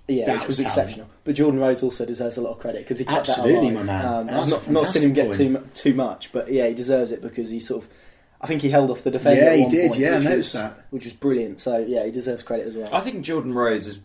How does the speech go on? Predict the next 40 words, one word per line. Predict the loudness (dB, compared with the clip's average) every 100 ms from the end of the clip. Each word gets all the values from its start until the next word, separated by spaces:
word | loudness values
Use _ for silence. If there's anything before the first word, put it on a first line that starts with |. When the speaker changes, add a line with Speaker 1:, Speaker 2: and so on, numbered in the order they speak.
| -12
Speaker 3:
and | -6
I, | -2 -2 -2
I, | -2 0 0 -2
I | 0 0
wasn't | 0 -2 -2 -8
sure | -6 -4
whether | -4 -6
he'd | -8
be | -6 -6
up | -8 -12 _ _
for | -14
the | -14
fight | -10 -4 -4 -4
this | -12 -12
year, | -12 -10
but | -6 -4
I | 4 4
think | 2 -6 -10 -16 _ _ -20 -2
that | -2 0
man | -4 -4
Speaker 1:
Big | -4
Speaker 3:
deserves | 0 0 -2 -6
Speaker 1:
fan. | -6 0
Speaker 3:
a |
lot | 0
of | 0 -2
Speaker 1:
Big | -2
Speaker 3:
credit | -2 -4
Speaker 1:
fan. | -6
Speaker 3:
because | -4 -4 -4 -16 -20 _ _
to, | 0 0
to | -2
be | -2 0
a | 0
striker | 0 -2 0 0 -4 -6
who | -4 -2 0 -2 -6 _
is | -8 -4
being | -4 -6
kept | -6 -8 -6 -2
out | -2 -2 -8